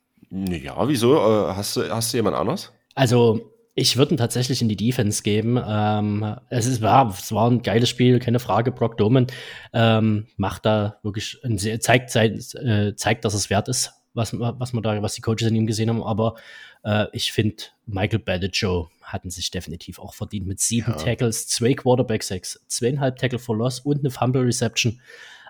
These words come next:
Speaker 2: Also, eine Fumble-Recovery heißt es ja in dem Fall. Ja, oder gut,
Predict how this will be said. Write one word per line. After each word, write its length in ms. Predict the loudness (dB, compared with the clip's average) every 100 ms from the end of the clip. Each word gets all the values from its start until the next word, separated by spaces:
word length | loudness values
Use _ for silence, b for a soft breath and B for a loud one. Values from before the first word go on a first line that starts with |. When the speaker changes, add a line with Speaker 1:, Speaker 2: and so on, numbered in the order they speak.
| 0
Speaker 2:
Also, 460 | 4 4 4 2
eine 160 | 0 -4
Fumble-Recovery 800 | -2 -4 -2 -4 -2 0 2 0
heißt 180 | -4
es 60 | -4
ja 80 | -4
in 40 |
dem 140 | -4 -4
Fall. 260 | -4 -6 -8 _ _ _ _ _ _ _ -8
Ja, 400 | -2 -2 -2 _
oder 540 | -4 0 0 -2 -4 _ _
gut, 220 | -6 -6